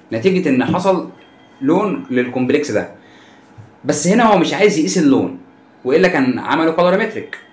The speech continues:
هو هنا عايز يقيس حاجه تانيه، عايز يشوف ال، ال، ال، الكرياتينين خلى التفاعل يحصل في وقت قد ايه، او اللي هو الوقت الطبيعي بتاعه. فبيقول لك ان اللون بيتغير مرتين، اول مره عند تلاتين ثانيه،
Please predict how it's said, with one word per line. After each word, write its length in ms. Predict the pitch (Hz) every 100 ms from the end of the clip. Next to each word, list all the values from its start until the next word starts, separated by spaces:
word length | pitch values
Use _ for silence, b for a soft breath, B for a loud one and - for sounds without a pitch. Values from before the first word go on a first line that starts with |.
| -
هو 200 | 127 135
هنا 200 | 175 202
عايز 220 | 185 180
يقيس 200 | 160 -
حاجه 120 | 147
تانيه، 240 | 127 90 85 B B B B
عايز 260 | - 202 170
يشوف 480 | 143 185 226 - - _ _ - 131
ال، 300 | 120 117 123
ال، 260 | 107 98
ال، 600 | 92 90 104 104 113 104
الكرياتينين 760 | 104 - 110 117 123 - - - - B B B
خلى 360 | - 180 226 190
التفاعل 580 | - 135 190 208 160 139
يحصل 460 | 214 - 240 240 233 - - -
في 120 | -
وقت 420 | 151 - - - - _ 123
قد 180 | 113
ايه، 260 | 117 127 - - - - - _ - - _ _ - -
او 120 | 113
اللي 100 | 113
هو 120 | 147 139
الوقت 200 | 151 151
الطبيعي 320 | - 143 147
بتاعه. 340 | 135 113 -
فبيقول 280 | - 135 202
لك 140 | 208
ان 100 | 147
اللون 240 | 131 151 202
بيتغير 340 | 147 139 185
مرتين، 480 | 151 117 117 98 92 B B B -
اول 280 | 190 208 185
مره 220 | 196 233
عند 280 | 190 147 135
تلاتين 300 | 127 - 196
ثانيه، 300 | - 110 87